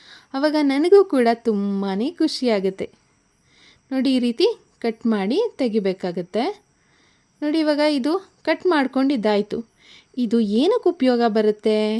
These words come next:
ಈ ರೀತಿ ಕಟ್ ಮಾಡಿದ್ದಾರೆ ಅಂತ ನೋಡ್ತಿದ್ದೀರಾ? ನೋಡಿ ಇಲ್ಲಿ ಮನೇಲಿ ಬಳೆಗಳಿರುತ್ತಲ್ಲ, ಬ್ಯಾಂಗಲ್ ಸ್ಟೋರೇಜ್ ಬಾಕ್ಸ್ ಬೇಕಾಗೇ ಇಲ್ಲ, ಮತ್ತು ಜಾಸ್ತಿ ಜಾಗ ಕೂಡ ಇದು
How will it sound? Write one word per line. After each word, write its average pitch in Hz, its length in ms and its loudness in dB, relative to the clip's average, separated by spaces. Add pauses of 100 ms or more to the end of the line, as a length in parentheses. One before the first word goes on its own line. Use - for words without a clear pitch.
(160)
ಈ 247 140 -2
ರೀತಿ 302 280 -2
ಕಟ್ 226 260 -6
ಮಾಡಿದ್ದಾರೆ 202 460 -2
ಅಂತ 190 220 -4
ನೋಡ್ತಿದ್ದೀರಾ? 196 840 -4 (480)
ನೋಡಿ 226 260 2
ಇಲ್ಲಿ 208 140 0
ಮನೇಲಿ 202 340 0
ಬಳೆಗಳಿರುತ್ತಲ್ಲ, 208 880 2 (560)
ಬ್ಯಾಂಗಲ್ 247 420 2
ಸ್ಟೋರೇಜ್ 254 500 0
ಬಾಕ್ಸ್ 262 320 -4
ಬೇಕಾಗೇ 247 680 4
ಇಲ್ಲ, 226 160 2 (240)
ಮತ್ತು 220 220 0
ಜಾಸ್ತಿ 202 600 -4
ಜಾಗ 208 400 -2
ಕೂಡ 214 240 0
ಇದು 202 400 -2